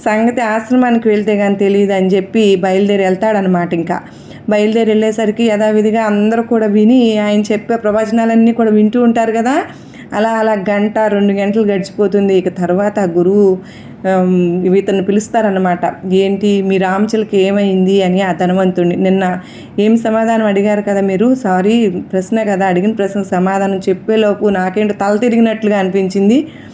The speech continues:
మైకంగా అనిపించింది, కళ్ళు తిరిగి పడిపోయాను, అలా చాలా నీరసంగా అనిపించింది నాకు ఆ సమయంలో" అంటే ఇంకెక్కడా రామచిలక, అది కూడా పొద్దున ఎట్లాగే కళ్ళు తిరిగి పడిపోయిందయ్యా, ఇంకెక్కడ రామచిలక మైకంలో పడిపోయిందని కాస్త నీళ్ళు చల్లితే లేచి మళ్ళీ కూర్చుంటుందేమో అని చెప్పి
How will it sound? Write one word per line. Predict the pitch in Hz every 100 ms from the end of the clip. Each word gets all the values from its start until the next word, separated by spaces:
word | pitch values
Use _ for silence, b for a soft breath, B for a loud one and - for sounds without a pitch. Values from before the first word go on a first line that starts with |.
| B B 214
మైకంగా | 226 254 285 294 285
అనిపించింది, | 247 240 226 226 240
కళ్ళు | 233 226 226
తిరిగి | 220 240
పడిపోయాను, | 214 208 190 214 214 214
అలా | 196 190 190
చాలా | 190 180
నీరసంగా | 185 202 226 214 240 240 247 226 214 208 B B B 196
అనిపించింది | 214 220 233 226 233
నాకు | 233 220 208
ఆ | 196
సమయంలో" | 190 185 208 240 247
అంటే | 214 208
ఇంకెక్కడా | 196 196 190 - 233 233
రామచిలక, | 196 180 208 233 240 233 214 B B B B
అది | 185 214
కూడా | 254 262
పొద్దున | 262 254 208 247
ఎట్లాగే | 247 226 233 240
కళ్ళు | 247 233 220
తిరిగి | 233 240
పడిపోయిందయ్యా, | 233 214 214 226 226 220 202 196 208
ఇంకెక్కడ | 196 196 214 226
రామచిలక | 214 220 214 214 202 233 247 220
మైకంలో | 196 202 202 233
పడిపోయిందని | 233 220 214 214 214 208 208
కాస్త | 202 185 185 196
నీళ్ళు | 202 214 214
చల్లితే | 208 208
లేచి | 208 196 196
మళ్ళీ | 208 190 180
కూర్చుంటుందేమో | 196 196 208 202 202 202 196 196
అని | 190
చెప్పి | 190 185 214 202